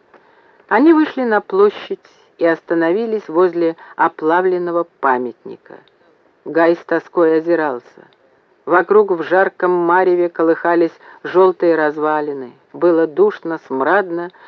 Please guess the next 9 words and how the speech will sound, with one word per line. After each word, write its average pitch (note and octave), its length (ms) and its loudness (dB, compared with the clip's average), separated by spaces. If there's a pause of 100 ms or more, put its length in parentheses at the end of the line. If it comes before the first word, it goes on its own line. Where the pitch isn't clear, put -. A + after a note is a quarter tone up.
(140)
но A#3 140 4
уже C4 200 2
не C4+ 100 0
хотелось A3 640 -2
уходить D#3+ 520 -4
отсюда, C#3+ 680 -6 (260)
из D#3+ 160 2
этого E3 500 2 (260)
страшного, G3+ 920 0